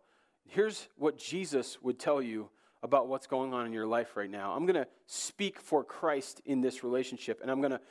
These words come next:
push you just a little bit, gently, towards what it looks like to follow Christ in the right way. And I want you to be free from what's going on in your life. I think ultimately, if this was a place where people were restored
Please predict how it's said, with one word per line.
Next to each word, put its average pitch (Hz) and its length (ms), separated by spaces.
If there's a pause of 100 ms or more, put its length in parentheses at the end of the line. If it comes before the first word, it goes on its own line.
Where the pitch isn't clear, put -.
(240)
push - 440
you 190 120
just 214 520 (300)
a 165 60
little 196 280
bit, 139 200
gently, 165 680 (320)
towards 165 480
what 151 180
it 143 80
looks - 260
like 131 180
to 143 60
follow 139 360
Christ 131 420
in 120 80
the 117 80
right 117 240
way. 113 280 (260)
And 139 100
I 147 40
want 156 240
you 170 60
to 147 60
be 139 120
free 123 680 (460)
from 117 500
what's 120 180
going 117 260
on 110 140
in 107 60
your 104 100
life. 104 300 (540)
I - 60
think - 220
ultimately, 120 720 (380)
if 123 120
this 165 220
was 165 100
a 160 40
place 143 520 (260)
where 123 100
people 147 280
were 127 140
restored 123 640